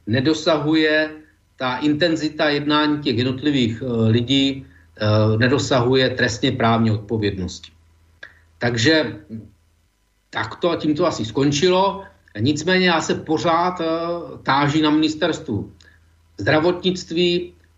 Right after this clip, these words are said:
kdo konkrétně se podílel na přijímání těchto opatření, samozřejmě pro, kvůli, kromě ministra, který je podepsal, takže tam je to evidentní, to je známo,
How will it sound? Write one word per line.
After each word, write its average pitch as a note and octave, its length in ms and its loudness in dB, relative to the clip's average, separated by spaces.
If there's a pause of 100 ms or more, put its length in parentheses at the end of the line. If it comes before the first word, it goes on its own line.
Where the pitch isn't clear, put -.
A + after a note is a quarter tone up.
(120)
kdo F#3 480 0
konkrétně F3 680 0
se D3 200 -2
podílel D#3+ 880 0
na B2+ 200 0
přijímání D#3 760 0
těchto A#2+ 300 0
opatření, D3 540 0
samozřejmě C#3+ 500 0
pro, C#3 260 -4
kvůli, C3+ 480 -2
kromě C3 400 2
ministra, A#2+ 460 0
který C3 280 -2
je G#2 100 -2
podepsal, D3+ 540 -2
takže G#2+ 240 -4
tam A#2+ 180 -2
je B2 60 -2
to G2+ 100 -4
evidentní, C#3 580 2
to C#3 100 -2
je G#2 100 2
známo, B2+ 460 2